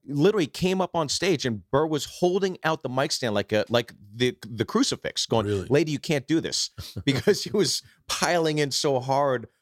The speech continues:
Speaker 1: on, like, it, it wasn't even misogynist, but she took it as misogyny.
Speaker 2: Yeah.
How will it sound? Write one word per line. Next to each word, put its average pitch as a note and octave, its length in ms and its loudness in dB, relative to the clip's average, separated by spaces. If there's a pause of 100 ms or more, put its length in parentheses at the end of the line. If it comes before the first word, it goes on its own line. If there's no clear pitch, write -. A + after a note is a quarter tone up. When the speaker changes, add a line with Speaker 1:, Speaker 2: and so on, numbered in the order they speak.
(160)
Speaker 1:
on, A#2+ 280 2
like, D#3 400 -2 (440)
it, E3+ 140 4
it - 40 8
wasn't A3+ 260 2
even G3 180 0
misogynist, D#3 720 -2
but C3 160 0
she - 380 0
took - 280 -2
it B2 80 0
as A#2 160 -4
misogyny. C3 500 -4
Speaker 2:
Yeah. F#2+ 220 -4